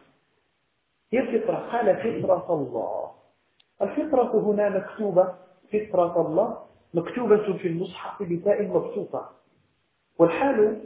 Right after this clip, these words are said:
في القياس، في القياس أن تكتب تاء الأسماء بتاء مربوطة.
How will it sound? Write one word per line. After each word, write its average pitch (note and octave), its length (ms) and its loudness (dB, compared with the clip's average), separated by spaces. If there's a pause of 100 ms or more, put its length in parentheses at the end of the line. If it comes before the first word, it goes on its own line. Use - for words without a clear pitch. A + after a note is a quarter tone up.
(640)
في A#2+ 260 2
القياس، F3 680 4 (580)
في C#3+ 60 -6
القياس D3+ 560 -2 (760)
أن E3 240 2
تكتب F3 540 0
تاء F3 500 2
الأسماء D#3 840 0 (380)
بتاء F3 360 2
مربوطة. D3+ 680 -4